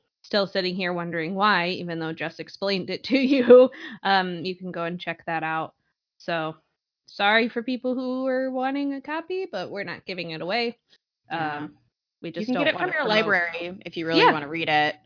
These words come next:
Speaker 2: um,
Speaker 1: Yeah.
Speaker 2: just to see
Speaker 1: I'm
Speaker 2: what
Speaker 1: probably gonna do that.
Speaker 2: Yeah, I, I definitely think if you're curious, like, I don't know. I probably
Speaker 1: Mm-hmm.
Speaker 2: would never, if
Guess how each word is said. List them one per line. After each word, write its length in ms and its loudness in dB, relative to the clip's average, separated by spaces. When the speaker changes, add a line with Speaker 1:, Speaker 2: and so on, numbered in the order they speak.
Speaker 2:
um, 400 -2
Speaker 1:
Yeah. 140 -2
Speaker 2:
just 80 -12
to 80 -14
see 200 -8
Speaker 1:
I'm 140 6
Speaker 2:
what 60 2
Speaker 1:
probably 240 0
gonna 200 -8
do 180 -6
that. 240 -8
Speaker 2:
Yeah, 280 -8
I, 200 2
I 80 4
definitely 480 0
think 340 -4
if 220 -4
you're 140 -4
curious, 540 -8
like, 440 -8
I 80 -6
don't 100 -6
know. 240 -8
I 80 4
probably 280 4
Speaker 1:
Mm-hmm. 60 4
Speaker 2:
would 120 2
never, 480 4
if 180 -2